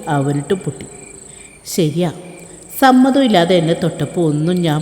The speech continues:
പ്രതികരിച്ചിട്ടില്ല. ഇപ്പോൾ ഇങ്ങനെ പറഞ്ഞത് അച്ഛൻ ആ അവസ്ഥ മനസ്സിലാക്കാൻ വേണ്ടിയായിരുന്നു.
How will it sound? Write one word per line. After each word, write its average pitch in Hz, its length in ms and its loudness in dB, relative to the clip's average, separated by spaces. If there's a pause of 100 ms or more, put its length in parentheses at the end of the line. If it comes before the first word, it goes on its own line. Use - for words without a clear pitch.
പ്രതികരിച്ചിട്ടില്ല. 135 920 -4 (760)
ഇപ്പോൾ 302 340 -2
ഇങ്ങനെ 196 380 2
പറഞ്ഞത് 170 420 0
അച്ഛൻ 190 500 -6
ആ 196 100 0
അവസ്ഥ 147 320 -2
മനസ്സിലാക്കാൻ 170 800 0
വേണ്ടിയായിരുന്നു. 175 540 0